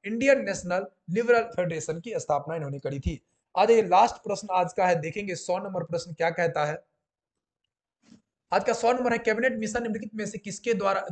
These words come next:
किसके लिए भारत जो है भेजा गया था? एक राष्ट्रीय सरकार की स्थापना के लिए,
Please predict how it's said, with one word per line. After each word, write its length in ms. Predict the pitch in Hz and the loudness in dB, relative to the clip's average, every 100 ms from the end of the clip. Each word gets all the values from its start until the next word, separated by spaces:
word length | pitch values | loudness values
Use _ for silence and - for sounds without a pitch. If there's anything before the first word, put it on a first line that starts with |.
| - | -8
किसके 300 | 190 - 226 | -10 0 2
लिए 160 | 196 | 2
भारत 380 | 175 151 185 196 | 0 2 4 2
जो 80 | 165 | -2
है 220 | 165 214 - _ _ | 0 0 -4 _ _
भेजा 280 | 156 185 160 | -4 0 0
गया 180 | 143 147 | 0 -2
था? 320 | 143 170 - _ | 0 -2 -4 _
एक 160 | 202 208 | -2 2
राष्ट्रीय 520 | 190 180 - 202 240 | 0 0 -4 0 2
सरकार 480 | 226 196 190 190 214 | 2 0 4 4 4
की 220 | - 202 170 | -2 -8 -10
स्थापना 500 | - - 160 190 196 | -8 -4 -4 -2 -2
के 200 | 202 202 | -2 -2
लिए, 220 | 208 | -4